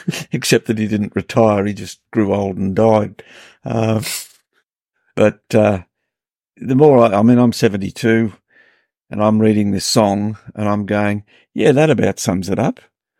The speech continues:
Um, as you look around and you look at the elderly people in our culture,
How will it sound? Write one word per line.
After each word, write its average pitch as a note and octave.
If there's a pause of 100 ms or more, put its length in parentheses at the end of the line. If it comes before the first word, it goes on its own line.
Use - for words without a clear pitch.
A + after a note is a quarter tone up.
(420)
Um, A#2+ (260)
as B2
you C3
look C3
around A#2
and A2
you A2
look A#2+
at B2
the G#2 (420)
elderly B2
people G#2
in G#2+
our G2
culture, A#2+